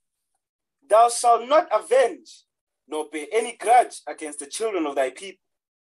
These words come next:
but thou shalt love thy neighbor as thyself.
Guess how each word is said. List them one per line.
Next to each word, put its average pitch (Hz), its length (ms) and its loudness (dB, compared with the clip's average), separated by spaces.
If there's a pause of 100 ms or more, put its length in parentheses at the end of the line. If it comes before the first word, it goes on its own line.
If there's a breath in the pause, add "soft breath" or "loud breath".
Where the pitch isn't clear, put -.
(680)
but 160 220 -2
thou 175 160 4
shalt 175 300 0
love 254 280 2
thy 170 160 0
neighbor 190 460 -6
as 135 120 -16
thyself. 127 540 -2